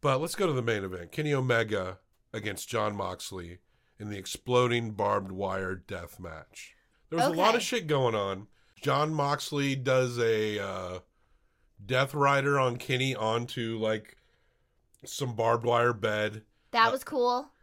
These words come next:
Speaker 1: Kenny whacks John with, like, a barbed wire bat that bursts.
Speaker 2: Mm-hmm.
Speaker 1: That, and so there were explosions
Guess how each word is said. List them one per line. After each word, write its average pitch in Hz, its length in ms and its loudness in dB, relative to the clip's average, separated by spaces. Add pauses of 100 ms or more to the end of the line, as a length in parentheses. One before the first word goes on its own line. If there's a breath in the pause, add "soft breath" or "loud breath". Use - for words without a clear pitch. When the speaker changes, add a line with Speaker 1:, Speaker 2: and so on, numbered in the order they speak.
(140)
Speaker 1:
Kenny 151 260 0
whacks 131 560 0
John 123 380 0
with, 123 120 -6
like, 120 160 0
a 113 60 -4
barbed 110 400 0
wire 110 320 2
bat 110 320 0
that 98 240 -6
bursts. - 680 -6 (340)
Speaker 2:
Mm-hmm. 226 360 -4
Speaker 1:
That, - 180 -6 (220)
and 147 200 0
so 170 160 2
there 151 160 8
were 170 140 6
explosions 165 920 -2